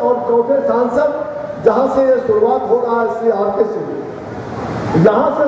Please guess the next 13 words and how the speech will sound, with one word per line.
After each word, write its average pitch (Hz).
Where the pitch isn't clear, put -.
शुरुआत 254
हो 247
करके 220
और 262
सासाराम 285
तक 269
आर 233
के 247
सिंह 247
जी 247
ने 247
जो 240
प्रयास 220